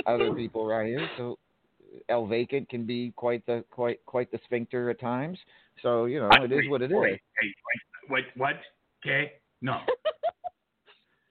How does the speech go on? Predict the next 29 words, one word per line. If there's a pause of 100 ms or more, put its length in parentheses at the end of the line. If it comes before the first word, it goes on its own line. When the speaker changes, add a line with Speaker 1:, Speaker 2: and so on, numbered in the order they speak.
(340)
Speaker 3:
He
called
you
a (120)
sphincter, (100)
lad.
You're
gonna
sit
there
and
Speaker 2:
I,
Speaker 3:
put
up
with
that. (580)
Speaker 2:
I
mean,
I
am
made
of
muscle,
I
guess, (260)
but, (640)
but (2000)
Speaker 1:
Y-,
you,